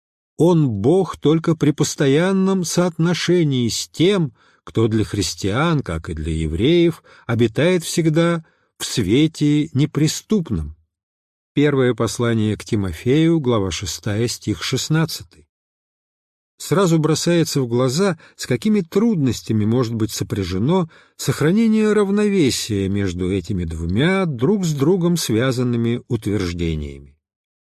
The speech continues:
Очень скоро те, кто брался за это дело,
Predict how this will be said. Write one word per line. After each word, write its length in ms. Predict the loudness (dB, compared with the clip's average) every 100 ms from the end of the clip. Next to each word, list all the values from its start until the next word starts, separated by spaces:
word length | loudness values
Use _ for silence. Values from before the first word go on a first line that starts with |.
| _ _ _ _ _ _ _
Очень 360 | 2 2 2 0
скоро 480 | 0 0 2 4 2
те, 220 | 2 0
кто 220 | 0 -2
брался 580 | 0 0 0 -2 -2 -2
за 140 | 0 0
это 260 | -2 -4
дело, 520 | -4 2 2 2 -2